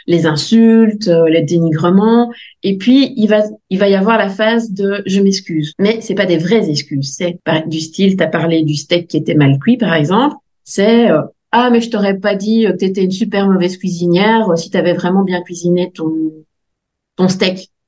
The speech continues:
Je t'aurais pas giflé si t'avais bien fait, euh, ton boulot, quoi. Donc, je t'aurais pas dénigré si t'avais bien fait ton boulot. » Donc, en gros, c'est, euh,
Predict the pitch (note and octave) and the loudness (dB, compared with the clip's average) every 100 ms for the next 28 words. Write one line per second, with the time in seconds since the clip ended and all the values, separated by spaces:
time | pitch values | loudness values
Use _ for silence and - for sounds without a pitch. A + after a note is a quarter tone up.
0 | _ _ - A3 G#3 G3 G3 G3 F3 - | _ _ -6 0 0 2 0 0 -2 0
1 | A3+ A#3 - G#3 G#3 G#3 F#3 F3+ E3 F#3 | 2 0 -2 -8 -8 -4 -2 0 0 0
2 | G3 F#3+ F#3 F#3+ E3+ C#3+ C#3 C#3 C3+ C#3+ | 0 0 0 0 0 0 0 0 0 -2
3 | F3 E3 E3+ F#3 F#3+ F3 C3+ - _ _ | -2 -4 0 2 2 0 -6 -10 _ _
4 | - F3 F3 E3+ E3+ E3+ - G3 G3 G#3 | -6 -2 2 2 2 -2 0 2 2 0
5 | G3+ G3 F#3+ F#3 G#3+ A3+ A3+ G#3 F#3 F3+ | 0 2 2 2 2 2 0 -4 -4 -2
6 | D#3+ F3+ F3 F#3+ F3 E3+ E3+ D#3+ D#3+ F#3+ | -2 -4 -4 -4 -2 -2 0 0 0 2
7 | G3 F#3+ F#3 A#3 B3+ - G#3 G#3 G#3 | 2 2 2 2 2 -4 -6 -4 -4